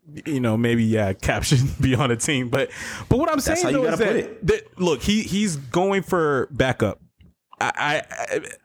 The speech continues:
Speaker 1: I don't really see any team that is gonna, that needs a starter that is on his level. Like, every starter in the league is probably better than at least what he last showed us in the N F L. Secondly,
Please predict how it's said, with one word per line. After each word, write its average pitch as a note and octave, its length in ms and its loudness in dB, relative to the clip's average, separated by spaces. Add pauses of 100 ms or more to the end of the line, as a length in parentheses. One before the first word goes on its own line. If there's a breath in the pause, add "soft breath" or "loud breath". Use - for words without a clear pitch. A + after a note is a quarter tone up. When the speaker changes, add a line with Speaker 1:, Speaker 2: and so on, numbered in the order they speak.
Speaker 1:
I - 20 2
don't G#3 240 2
really G3+ 240 4
see F3 280 0
any D#3+ 240 0
team D3+ 360 0
that C3 160 2
is A#2+ 160 2
gonna, A#2+ 440 0 (120)
that A#2 100 2
needs C#3 320 2
a B2 80 2
starter A#2+ 680 0 (800 loud breath)
that C#3 360 -2 (480)
is D3+ 180 0
on D3+ 200 0
his C3+ 200 2
level. C3 300 2
Like, B2 260 -2 (600 soft breath)
every A3+ 260 2
starter F3 400 2
in D#3 80 2
the C3 100 2
league C3 200 2
is A2+ 100 0
probably B2+ 400 2
better A2+ 460 2
than A2 200 0
at A2+ 120 2
least D#3 260 2
what C#3+ 200 0
he C#3+ 120 2
last B2+ 480 0
showed B2 340 2
us G2+ 200 -2
in A2 100 -4
the G#2 80 0
N G#2+ 100 0
F G#2 160 0
L. F2 260 -2 (1080 soft breath)
Secondly, B3+ 600 0